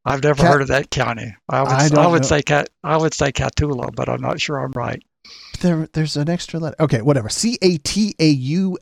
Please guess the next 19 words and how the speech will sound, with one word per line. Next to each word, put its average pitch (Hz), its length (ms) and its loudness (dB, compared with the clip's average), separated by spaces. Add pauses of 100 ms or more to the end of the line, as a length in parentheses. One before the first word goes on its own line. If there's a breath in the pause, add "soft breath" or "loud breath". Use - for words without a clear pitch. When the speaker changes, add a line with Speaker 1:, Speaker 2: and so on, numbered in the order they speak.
(100)
Speaker 2:
L - 240 0
A. 104 300 -6
Republican 208 960 2 (260 soft breath)
sponsoring 180 600 2
the 160 60 4
measure 127 400 2 (480)
argued 170 680 2
that 135 380 0
making 160 420 2
first 262 320 -2
offenses, 147 720 0 (180)
uh, 123 380 -2 (100)
felonies 165 680 0
would 147 380 0
deter 131 880 0 (360)
sex - 320 0
trafficking. 110 580 -4
And 151 80 2
opponents, 240 520 2